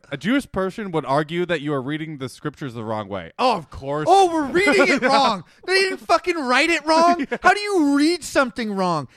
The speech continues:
Speaker 2: If it's, if we're reading it wrong, it's been written down wrong. That's on the person writing it. God. God, I, I wrote it that way, but these idiots read it completely wrong.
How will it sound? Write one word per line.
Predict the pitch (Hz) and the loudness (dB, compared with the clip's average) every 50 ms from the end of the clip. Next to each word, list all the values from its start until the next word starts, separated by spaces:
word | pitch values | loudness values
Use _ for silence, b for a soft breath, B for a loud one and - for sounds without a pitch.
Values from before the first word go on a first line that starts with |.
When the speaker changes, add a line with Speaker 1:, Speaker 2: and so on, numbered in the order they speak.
| b | b
Speaker 2:
If | - 269 - | -8 -4 -2
it's, | 359 254 226 196 202 214 269 - | -2 -4 -4 -6 -10 -12 -10 -10
if | 285 214 277 | -10 -6 0
we're | 359 392 415 392 370 320 | 2 4 4 4 2 0
reading | 269 269 320 330 330 320 320 320 | 0 0 -2 0 0 -2 -2 -4
it | 294 226 | -6 -4
wrong, | 233 240 247 254 262 254 254 214 | -2 0 2 2 2 0 -2 -6
it's | 247 247 - | -10 -10 -6
been | - 277 277 247 220 196 | -4 -4 -4 -2 -2 -4
written | 214 269 285 - 247 240 226 | -4 -4 -4 -4 -6 -4 -2
down | 196 190 220 233 226 220 208 190 | 0 0 0 0 0 -2 -2 -2
wrong. | 180 180 170 151 143 151 | -2 0 0 -2 -4 -4
That's | 208 254 - - | -4 -4 -2 0
on | 302 311 294 | 0 0 0
the | 269 | 0
person | - - - 240 247 233 - 240 202 165 | -2 -2 0 0 0 -2 -4 -8 -8 -4
writing | 160 175 185 202 196 196 165 | -2 -2 -2 -2 -2 -4 -6
it. | 147 135 - b b b b _ 135 123 | -8 -10 -12 b b b b _ -12 -6
God. | - 185 185 190 208 220 220 240 262 254 - B B B B B B B B B B B 170 185 - | -2 0 2 4 4 4 2 0 0 -4 -12 B B B B B B B B B B B -18 -6 0
God, | - 339 320 - _ _ - | 0 0 0 0 _ _ 0
I, | 302 339 392 381 359 339 - | 2 2 2 2 0 -2 -2
I | - 247 262 | -4 -4 -2
wrote | 247 226 269 285 330 320 | 2 2 4 4 4 2
it | 294 - | 0 0
that | 233 220 220 208 | 0 0 0 0
way, | 214 214 196 | 0 0 -2
but | 208 208 - | -2 -6 -6
these | 285 320 311 208 240 | -8 -8 -8 -6 -6
idiots | 254 262 262 254 226 170 - - | -6 -4 -4 -4 -6 -6 -8 -6
read | 190 202 208 | -4 -4 -4
it | 214 208 - | -4 -6 -8
completely | - 190 180 - - - 226 247 254 - 202 208 202 208 202 | -10 -12 -10 -10 -8 -6 -6 -4 -6 -6 -8 -8 -6 -6 -6
wrong. | 180 208 185 185 180 170 147 - | -4 -4 -4 -4 -6 -6 -8 -10